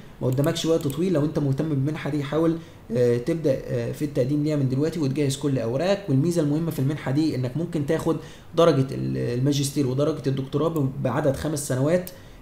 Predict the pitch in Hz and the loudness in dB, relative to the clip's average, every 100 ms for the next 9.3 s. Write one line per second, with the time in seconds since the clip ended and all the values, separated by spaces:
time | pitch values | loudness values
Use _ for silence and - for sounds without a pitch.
0 | - 131 135 175 175 190 214 - - 143 | -4 0 2 2 4 2 0 -6 -10 -4
1 | 131 143 160 147 - 120 135 139 131 147 | 0 2 2 0 -2 -2 -2 -6 -8 -4
2 | 135 131 165 180 185 156 147 143 135 156 | -2 0 -2 -2 -2 -2 0 0 2 0
3 | 160 143 - 131 127 127 127 - - - | 0 -4 -8 -8 -6 -8 -8 -10 -12 -14
4 | - 123 123 151 143 123 123 147 165 175 | -6 -4 -2 0 0 0 0 0 0 0
5 | 208 170 160 170 143 135 135 135 135 143 | -2 -2 -2 -2 -2 -4 -4 2 2 2
6 | - - 143 143 135 92 - - - - | -4 -4 0 2 2 0 -6 -12 -12 -12
7 | - - 151 151 156 135 139 143 147 147 | -10 -4 0 2 2 2 2 2 2 0
8 | 135 120 117 - 147 135 127 127 135 165 | 0 -4 -6 -2 0 0 0 0 0 0
9 | 208 - | 0 -4